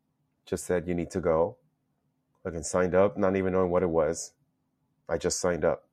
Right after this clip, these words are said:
It was time. And I arrived, and this was my initiation. I arrived at one of their biggest events, which is Convergence.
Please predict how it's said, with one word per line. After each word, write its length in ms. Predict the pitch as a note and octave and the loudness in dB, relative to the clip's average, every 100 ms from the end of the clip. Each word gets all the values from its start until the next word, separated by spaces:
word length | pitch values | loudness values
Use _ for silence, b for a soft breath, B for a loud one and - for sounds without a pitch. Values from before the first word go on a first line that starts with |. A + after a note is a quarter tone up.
| _ _ | _ _
It 40 | F2 | -8
was 120 | - | -2
time. 280 | G2+ D#2 C#2 _ _ _ _ _ _ _ _ _ _ _ _ _ _ _ _ - | 0 0 -6 _ _ _ _ _ _ _ _ _ _ _ _ _ _ _ _ -6
And 100 | E2+ | 0
I 100 | F2 | 4
arrived, 640 | E2 F#2+ G#2+ E2 F2+ - _ _ _ _ _ | 6 8 6 4 -2 -6 _ _ _ _ _
and 100 | F#2+ | 0
this 140 | F#2+ A2+ | 2 4
was 140 | G#2+ | 2
my 120 | G2+ | 2
initiation. 720 | F2+ F2+ F2 - F#2 F2 E2+ - | 2 0 -4 0 0 2 -2 4
I 80 | G2 | 6
arrived 640 | G2 G2+ A#2+ F#2 E2+ - _ _ _ _ _ _ _ _ _ _ _ _ _ | 8 10 10 8 2 -6 _ _ _ _ _ _ _ _ _ _ _ _ _
at 220 | F2+ F2+ - | 4 4 4
one 140 | F#2+ | 2
of 80 | F2+ | 2
their 100 | E2+ | 2
biggest 320 | F2+ F2+ G2 | 2 0 -2
events, 320 | E2 F2 F2 | 0 0 0
which 160 | D#2+ - | -4 -10
is 80 | - | -8
Convergence. 800 | E2 D#2 F2+ - D#2 D#2 - | -6 -2 -2 -2 -10 -10 -18